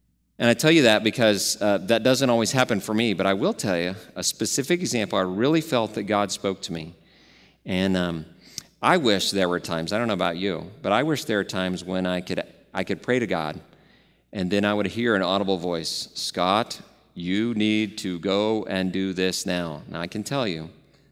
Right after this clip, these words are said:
I've never had that happen to me, okay? So if you haven't had that happen to you, you're not alone. But I have had times, and one of those was just about ten days ago,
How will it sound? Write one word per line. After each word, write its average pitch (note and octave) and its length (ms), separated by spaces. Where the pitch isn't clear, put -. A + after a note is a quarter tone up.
I've E2+ 140
never F#2+ 220
had G2 160
that F2+ 120
happen E2+ 280
to D#2+ 40
me, D2+ 220
okay? F2 360
So G2+ 220
if G2 140
you C3 120
haven't B2+ 200
had A#2+ 160
that A2+ 100
happen A2+ 260
to G#2+ 60
you, A2 240
you're F#2+ 140
not F#2+ 180
alone. F#2 320
But - 120
I G#2+ 80
have D#3 260
had D#3 220
times, F2+ 340
and F#2+ 140
one C3+ 100
of C#3+ 60
those F#2 220
was E2+ 120
just F#2 180
about E2+ 320
ten B2+ 240
days A2+ 240
ago, E2 340